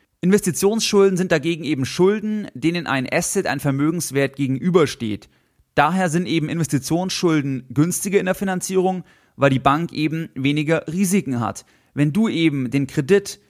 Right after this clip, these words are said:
nicht mehr bedienen kannst, dann hat eben die Bank die Sicherheit. Die Sicherheit, dass eben die Immobilie zum Beispiel verkauft werden kann und auch kurzfristig zum Beispiel so viel Geld abwirft,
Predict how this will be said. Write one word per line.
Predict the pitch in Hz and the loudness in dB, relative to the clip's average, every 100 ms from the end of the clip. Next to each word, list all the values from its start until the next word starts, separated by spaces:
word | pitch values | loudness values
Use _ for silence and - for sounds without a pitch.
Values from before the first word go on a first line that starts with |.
| - | -2
nicht | 175 - | -2 0
mehr | 165 | 0
bedienen | 127 117 180 196 | 0 0 -2 -2
kannst, | 190 180 175 - - _ | 0 0 -2 -6 -12 _
dann | - 160 | -2 0
hat | 175 - | 0 0
eben | 151 147 | -2 0
die | 127 | 0
Bank | 120 127 147 - _ - | 0 0 -4 -10 _ -10
die | 165 | -4
Sicherheit. | 165 220 220 147 117 107 - - _ _ _ - | 0 2 4 4 2 -4 -8 -18 _ _ _ -8
Die | 135 | -4
Sicherheit, | 165 208 208 202 196 190 _ _ _ | -2 2 2 2 0 -2 _ _ _
dass | 170 165 | 0 0
eben | - 170 175 | -2 -2 -2
die | 143 | -4
Immobilie | 156 139 156 202 202 | 0 0 0 0 0
zum | 196 160 | 0 0
Beispiel | 151 151 131 | 2 0 -2
verkauft | 135 - 202 180 | -2 0 0 0
werden | 175 165 160 | 0 0 0
kann | 165 156 151 _ _ | -2 -2 -6 _ _
und | 147 113 | 0 2
auch | 147 - | 2 2
kurzfristig | 240 - - 151 131 - 120 - _ _ - | 0 0 -2 -2 -2 -2 -4 -6 _ _ -6
zum | 143 | 2
Beispiel | 147 151 - 160 | 4 4 2 -2
so | 220 | 0
viel | 233 214 | 0 0
Geld | 170 175 190 | 2 2 2
abwirft, | 196 - 147 165 175 - | -2 0 2 2 0 -8